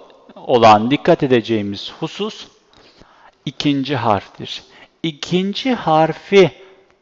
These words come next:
daha önce karşımıza çıkan harf sıralamada kendini gösterecektir. Arkadaşlar, alfabede R mi önce gelir, M mi önce gelir? Yine burada bir R görüyoruz.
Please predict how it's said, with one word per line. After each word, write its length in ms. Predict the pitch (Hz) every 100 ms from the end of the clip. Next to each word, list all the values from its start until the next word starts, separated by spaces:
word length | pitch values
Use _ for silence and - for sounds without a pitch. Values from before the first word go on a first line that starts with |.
| 135
daha 440 | 147 131 214 226
önce 560 | 170 131 127 120 113 110 -
karşımıza 560 | - 123 110 120 113 110
çıkan 380 | - - 113 104
harf 360 | - 196 240 - - - -
sıralamada 1080 | - 170 143 127 117 113 110 190 214 - - _ _ _ _
kendini 640 | - 170 120 113 123 160 185 - -
gösterecektir. 920 | - 120 - 135 110 110 107 - - - _ - - -
Arkadaşlar, 560 | 151 165 214 - - -
alfabede 840 | 147 156 - 196 196 190 185 180 139 - - - - - -
R 380 | 104 104 123 196
mi 140 | 226
önce 340 | 233 208 147 127
gelir, 500 | 113 101 135 - - _ _ _ _
M 420 | - 113 127 185 220
mi 120 | 214
önce 340 | 185 139 123
gelir? 500 | 107 104 104 147 - - _ _ _ _ _ -
Yine 260 | 139 156
burada 300 | 135 120 117
bir 200 | 110 104
R 160 | 107 123
görüyoruz. 800 | 139 160 165 165 170 170 -